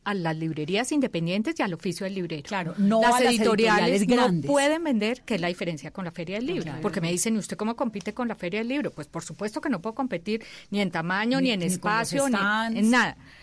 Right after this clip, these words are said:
Speaker 1: La única diferencia es que en la Feria del Libro vende la editorial.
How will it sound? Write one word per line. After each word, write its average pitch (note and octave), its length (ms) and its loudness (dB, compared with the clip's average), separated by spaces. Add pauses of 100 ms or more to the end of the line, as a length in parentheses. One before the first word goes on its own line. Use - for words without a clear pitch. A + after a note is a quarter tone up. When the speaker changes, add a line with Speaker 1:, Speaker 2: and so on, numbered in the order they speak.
(140)
Speaker 1:
La G3 220 2
única D4+ 340 2
diferencia A#3+ 500 -2
es A3 140 -6
que - 80 -8
en F3+ 140 -4
la E3 180 -2 (400)
Feria B3 280 2
del C4 100 0
Libro D4 320 0 (260)
vende G#3 400 0
la G#3+ 140 -2
editorial. D#3+ 480 -8